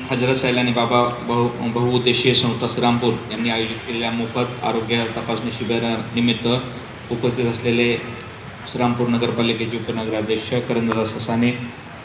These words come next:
अ, ज्यांच्या माध्यमातून हा कार्यक्रम केला जातोय ते प्रतिसाद बंधू सर्वच जण आणि विशेष करून उपस्थित असलेले, अ, या ठिकाणी डॉक्टर आदिल जीवानी,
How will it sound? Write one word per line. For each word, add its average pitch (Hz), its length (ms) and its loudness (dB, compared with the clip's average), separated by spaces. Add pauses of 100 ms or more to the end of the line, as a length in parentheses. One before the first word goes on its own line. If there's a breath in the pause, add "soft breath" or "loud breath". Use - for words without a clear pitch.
(220)
अ, 107 340 2
ज्यांच्या 113 480 4
माध्यमातून 117 680 4
हा 113 100 2
कार्यक्रम 113 400 0
केला 110 240 0
जातोय 110 280 2
ते 113 200 4 (320)
प्रतिसाद 117 360 -4
बंधू 113 320 0
सर्वच 113 440 0
जण 113 140 4 (640 loud breath)
आणि 117 340 4 (320)
विशेष 120 240 2
करून 120 180 4
उपस्थित 117 360 4
असलेले, 117 460 6 (500)
अ, 107 360 2 (100)
या 113 160 4
ठिकाणी 110 260 0
डॉक्टर 120 460 2
आदिल 117 280 2
जीवानी, 113 540 4